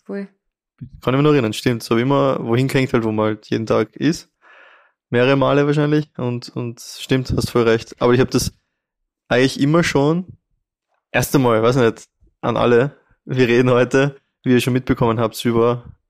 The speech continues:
Speaker 2: über das Erreichen von Träumen und das Visualisieren und, und das Aufschreiben von Träumen. Und da muss ich schon sagen, bei dir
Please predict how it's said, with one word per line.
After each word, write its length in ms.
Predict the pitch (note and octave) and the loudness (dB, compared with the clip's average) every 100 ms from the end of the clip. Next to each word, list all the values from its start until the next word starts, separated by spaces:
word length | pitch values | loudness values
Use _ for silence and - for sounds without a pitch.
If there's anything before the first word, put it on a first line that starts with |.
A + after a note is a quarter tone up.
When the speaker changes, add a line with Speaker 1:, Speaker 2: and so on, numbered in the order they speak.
| _ _ _ - | _ _ _ -4
Speaker 2:
über 180 | B2 A#2 | 2 4
das 100 | A#2+ | 6
Erreichen 320 | A2+ A#2 C3 | 4 4 2
von 160 | C3 A2+ | -2 0
Träumen 320 | A#2+ A#2+ B2 | 0 2 0
und 100 | A#2 | 0
das 120 | A#2 | 0
Visualisieren 640 | A#2+ A#2 A2 A2 C3 C#3 | 2 2 0 0 0 2
und, 200 | B2 A#2 | 0 -6
und 180 | D3 A#2 | -8 -6
das 140 | A#2 - | -6 -4
Aufschreiben 600 | A#2+ - - B2+ B2 A#2+ | 0 0 0 -2 -4 -8
von 180 | B2 B2 | -16 -8
Träumen. 380 | B2+ A#2+ A#2+ - _ _ _ _ _ | -4 -4 -6 -8 _ _ _ _ _
Und 220 | - B2 B2+ | -8 -2 0
da 60 | |
muss 200 | B2 C#3 | 2 2
ich 100 | D#3+ | 2
schon 120 | D#3+ | 2
sagen, 220 | D3 C3+ C#3 | 2 2 2
bei 100 | C3+ | -2
dir 340 | - C3 C3 | 0 0 0